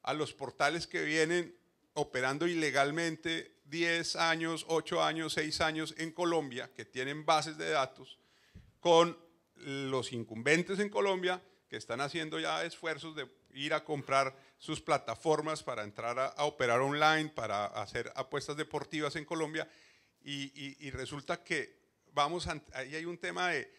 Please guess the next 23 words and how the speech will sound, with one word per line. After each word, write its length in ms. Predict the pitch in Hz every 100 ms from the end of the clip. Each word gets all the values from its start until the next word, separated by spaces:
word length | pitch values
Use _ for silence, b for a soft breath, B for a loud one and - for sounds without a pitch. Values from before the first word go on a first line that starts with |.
| b -
asimetría 600 | 131 - 208 117 - 123
regulatoria 580 | 165 165 139 135 139 156
muy 220 | 165 165
grave. 340 | 190 156 113 113 -
Vamos 300 | 139 165 175
a 40 |
entrar 240 | 175 147 147
en 80 | 170
las 120 | 151
mismas 320 | 143 165 160
condiciones 520 | 175 156 123 139 160
que 120 | -
los 200 | 139 117
ilegales, 800 | 117 101 104 117 113 123 - - _ _ _ _ _ _
que 120 | 120
vienen 380 | 123 131 147 151
hace 440 | 135 151 147 - - -
muchos 480 | 147 160 170 147
años 300 | 147 147 147
recogiendo 560 | 147 139 110 127 123 135
bases 280 | 139 139 135
de 120 | 113
datos. 480 | 135 165 - -